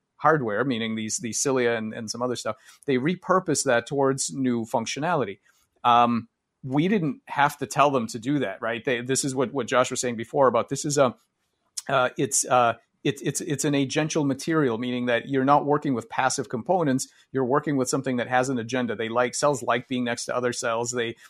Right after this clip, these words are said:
they like forming, um, sheets that are polarized in a particular way, right?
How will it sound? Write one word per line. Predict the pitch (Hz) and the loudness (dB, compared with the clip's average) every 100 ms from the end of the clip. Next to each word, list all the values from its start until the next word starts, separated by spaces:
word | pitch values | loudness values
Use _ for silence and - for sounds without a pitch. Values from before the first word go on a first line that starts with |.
| - | -4
they | 131 | 0
like | 120 123 120 | 2 2 0
forming, | 131 127 120 117 117 | -2 0 0 -4 -2
um, | 117 113 | -2 -2
sheets | 113 147 127 - | -6 -6 -6 -4
that | 120 | -4
are | 113 | -4
polarized | - 117 117 113 117 113 | -2 0 2 2 2 -2
in | 123 | -8
a | |
particular | 107 113 120 117 117 | -8 -8 -8 -6 -6
way, | 113 113 | -4 -6
right? | 110 120 | -4 -6